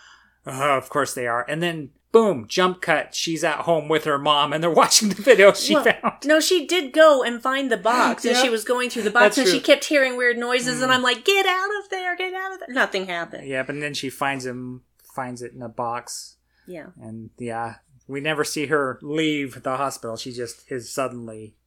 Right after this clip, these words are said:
Speaker 1: at home. And you're like, "Oh, okay."
Speaker 2: Yeah, 'cause she was, like, putting a cassette, and I said, and I said to myself in my head, I said, "Are you fucking kidding me? Why are you still in that goddamn hospital watching it?" Oh,
Speaker 1: Mm.
Speaker 2: she's at home.
Speaker 1: Yep.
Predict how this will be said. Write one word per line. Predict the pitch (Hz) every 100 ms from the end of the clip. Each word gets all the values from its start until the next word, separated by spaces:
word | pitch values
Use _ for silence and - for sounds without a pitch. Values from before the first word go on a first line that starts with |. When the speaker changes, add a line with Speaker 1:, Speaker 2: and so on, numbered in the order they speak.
| _
Speaker 1:
at | 120 110
home. | 117 113 110 110
And | 123
you're | 120
like, | 131
"Oh, | 269 311 113 - _
okay." | 226 - 143
Speaker 2:
Yeah, | 269 240 202 -
'cause | - 349
she | 381
was, | 381
like, | 349 277
putting | 339 330
a | 302
cassette, | 285 269 285 277
and | 254
I | 247
said, | 247 233 - -
and | 240
I | 247
said | 247 320 320
to | 269
myself | 226 208 240 196
in | 196
my | 196
head, | 196 202
I | 190
said, | 196 - - - - -
"Are | 277
you | 277 339
fucking | - - 311 320 311
kidding | 302 285 285
me? | 294
Why | 277 302 302
are |
you | 285 269
still | - 330
in | 302
that | 285 220
goddamn | 277 285 240 277 269
hospital | 269 277 277 277 247
watching | 269 277 285
it?" | 262 202
Oh, | 233 208
Speaker 1:
Mm. |
Speaker 2:
she's | - 208
at | 202
home. | 170 131 -
Speaker 1:
Yep. | 156 160 226 160